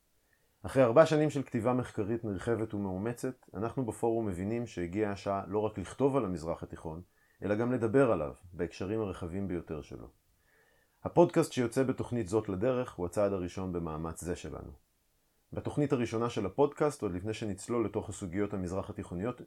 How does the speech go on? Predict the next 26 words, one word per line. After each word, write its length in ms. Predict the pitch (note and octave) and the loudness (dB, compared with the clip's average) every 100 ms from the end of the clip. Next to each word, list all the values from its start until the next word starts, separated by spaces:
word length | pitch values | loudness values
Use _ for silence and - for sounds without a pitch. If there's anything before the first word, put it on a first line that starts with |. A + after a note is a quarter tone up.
| - | -10
המזרח 400 | G2+ G2 G2+ - | -6 -2 0 0
תיכוניות 460 | A2+ G2+ G#2 C#3 | -2 -2 0 0
השונות, 380 | C#3 - E2 F2+ - _ _ _ _ _ - | -2 -4 -6 -8 -12 _ _ _ _ _ -4
אנו 160 | A#2 C3 | 0 2
מבקשים 420 | A#2 A#2 D3+ C#3+ | 2 0 2 2
לפתוח 380 | C3+ D3 C#3+ C3 | 4 6 6 6
מעט 220 | A#2+ A2 | 0 0
את 120 | - | 4
העדשה 480 | G2+ F#2 - C3 C#3 G2 | 4 2 0 0 0 -4
ולדבר 400 | F#2+ F2+ A2 G#2 | -4 0 0 2
קודם 300 | G#2+ G#2 G2 | 0 -2 -2
כל 260 | G2+ G2 G2 _ _ - | -2 -2 -6 _ _ -6
על 100 | G#2+ | -4
עצמנו. 360 | A2 B2+ E2 C2 _ - _ _ _ - _ _ - | -2 -2 -2 -6 _ -20 _ _ _ -20 _ _ -8
לצורך 380 | F#2+ D3 C3+ - | 4 6 6 8
כך 180 | D#3 D3+ | 6 6
הזמנו 320 | A#2 B2+ C3 | 4 4 4
לשיחה 360 | A2+ A#2 B2 | 2 0 0
מיוחדת 500 | A#2 G#2+ G2 A#2 A#2 | 2 0 2 0 0
את 100 | F#2+ | -4
אחד 240 | - A2+ A2 | 0 2 2
ממייסדי 420 | G#2 F#2+ F2+ B2 | 2 -2 2 2
הפורום 440 | C3+ C3+ B2+ B2 | 4 2 0 -2
ומי 160 | G2 G2 | -2 -4
שמשמש 480 | G2 F#2+ G2 A2 A2 | -4 -6 -2 -2 -2
כמנה-, 300 | G#2 F#2+ | -4 -4